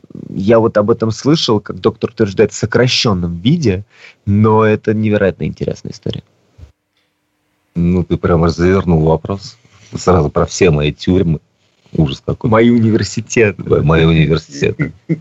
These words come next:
Speaker 2: Ну, так получилось, на самом, на самом деле, что я в своей жизни я всё-таки познакомился с умой и с тюрьмой, в прямом смысле этого слова, потому что было такое в моей жизни, что я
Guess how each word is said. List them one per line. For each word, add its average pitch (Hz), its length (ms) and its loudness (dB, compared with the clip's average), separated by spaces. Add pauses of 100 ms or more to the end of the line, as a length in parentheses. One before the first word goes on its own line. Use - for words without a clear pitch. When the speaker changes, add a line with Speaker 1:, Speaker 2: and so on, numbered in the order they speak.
(600)
Speaker 2:
Ну, 101 500 2
так 95 200 -2
получилось, 98 540 0
на 98 80 -2
самом, 85 280 2 (140)
на 85 100 2
самом 87 200 0
деле, 101 160 2
что - 140 -2
я 87 40 2
в 80 60 -4
своей 87 180 2
жизни 87 240 0
я 85 100 2
всё-таки 78 300 -4
познакомился 73 880 0
с - 220 -10
умой 82 320 4
и 69 40 -2
с - 80 -20
тюрьмой, 92 440 2 (580)
в - 120 -20
прямом 92 320 4
смысле 80 320 0
этого 80 160 2
слова, 127 340 0 (760)
потому 90 280 2
что 85 260 0 (1500)
было 92 340 4
такое 87 360 0
в - 20 0
моей 80 240 2
жизни, 78 260 0
что - 180 -2
я 80 180 2